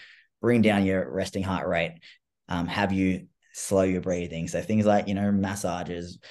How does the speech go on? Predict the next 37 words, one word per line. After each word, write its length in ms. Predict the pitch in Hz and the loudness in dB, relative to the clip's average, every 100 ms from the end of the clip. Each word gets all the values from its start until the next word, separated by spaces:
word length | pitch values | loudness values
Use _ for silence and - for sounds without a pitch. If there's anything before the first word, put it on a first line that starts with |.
| - - | -20 -10
um, 220 | 82 82 | -4 0
breathing 360 | 85 98 90 90 | 4 4 4 -2
techniques, 760 | 87 82 85 82 78 - - - - | -4 -4 -2 -2 -4 -10 -14 -14 -10
even 220 | 98 92 92 | -4 0 2
reading 260 | 92 90 | 2 0
a 60 | 87 | 0
book's 260 | 90 82 | -4 -8
shown 320 | - 87 85 82 | -6 -4 -4 -4
to 60 | |
actually 260 | 78 - 85 | -6 -6 -6
be 140 | 82 | -4
really 260 | 82 85 87 | -4 -4 -6
good, 220 | 85 82 | -8 -8
just 200 | 82 - | -8 -10
as 160 | 82 80 | -12 -12
good 220 | - 80 | -10 -10
as, 180 | 82 - | -10 -12
like, 160 | 67 71 | -12 -10
something 260 | 80 73 | -8 -6
like 160 | 80 71 | -6 -6
meditating 600 | 87 82 82 78 80 82 | -6 -6 -6 -6 -4 -6
and 100 | 82 | -6
stuff 160 | 87 - | -4 -4
like 140 | 78 | -6
that. 80 | - | -4
So 100 | 107 | -2
we're 80 | 104 | 0
trying 200 | 117 147 | 2 6
to, 300 | 147 127 - _ - - - - - - _ _ _ _ | 6 6 0 _ -20 -20 -20 -20 -20 -20 _ _ _ _
um, 280 | 107 104 90 - - - 82 | -2 -2 -2 -6 -10 -12 -6
get 160 | 104 | -2
them 120 | 107 101 | 0 0
to 80 | |
balance 380 | 85 95 98 95 - | 0 0 0 -2 -4
out 280 | 90 - - _ - | -4 -4 -8 _ -12
their 100 | - | -6
training, 560 | - 131 127 117 113 | -2 2 2 0 -2